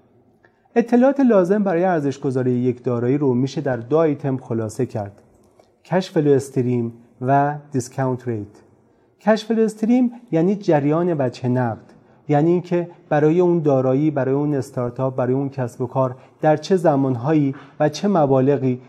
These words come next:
شما پول دادید و در چه زمانهایی و چه مبالغی شما پول گرفتید، چه پولهایی گذاشتید، چه پولهایی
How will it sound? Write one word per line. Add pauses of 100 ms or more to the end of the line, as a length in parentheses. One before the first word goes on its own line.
شما
پول
دادید (640)
و
در
چه
زمانهایی
و
چه
مبالغی
شما
پول
گرفتید، (560)
چه
پولهایی
گذاشتید، (180)
چه
پولهایی